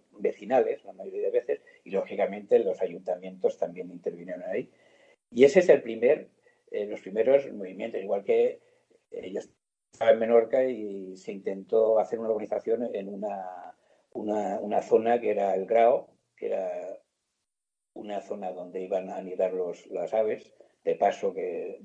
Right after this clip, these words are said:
iban a Mallorca y de Mallorca iban a África, o a la, y a la inversa. Entonces hicieron, eh, querían hacer una organización. Entonces se hizo un movimiento ciudadano muy importante en Menorca y se consiguió paralizar. Y estamos hablando antes de, de que muriera Franco. Dice que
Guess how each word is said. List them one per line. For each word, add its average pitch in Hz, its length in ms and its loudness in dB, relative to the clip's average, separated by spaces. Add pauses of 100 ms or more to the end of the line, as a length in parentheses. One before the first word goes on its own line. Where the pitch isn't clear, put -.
(160)
iban 90 260 -6
a 87 60 -10
Mallorca 95 500 -2
y 92 40 0
de 95 100 -6
Mallorca 95 420 -6
iban 92 300 -4
a 107 60 -6
África, - 440 -6 (380)
o - 80 -2
a - 60 -2
la, 78 180 -2
y - 100 -6
a - 60 0
la - 80 -6
inversa. 110 580 0
Entonces 107 440 2 (100)
hicieron, 117 460 0
eh, 98 160 -6
querían 110 260 0
hacer 107 200 2
una 110 100 -2
organización. 92 640 -4 (380)
Entonces 113 260 6
se 110 80 4
hizo 139 260 2
un 123 100 -2
movimiento 98 1080 -2 (360)
ciudadano 104 560 4
muy 98 220 -10
importante 98 640 0
en 101 100 -2
Menorca 107 340 -2
y 123 100 -6
se 110 140 -2
consiguió 98 420 -2
paralizar. - 600 2 (520)
Y - 100 -20
estamos 98 260 -2
hablando 101 360 2
antes 110 320 -4
de, 92 460 -4
de 98 160 -8
que 90 440 -4
muriera 90 300 -2
Franco. 90 280 0
Dice - 180 -8
que 104 180 -2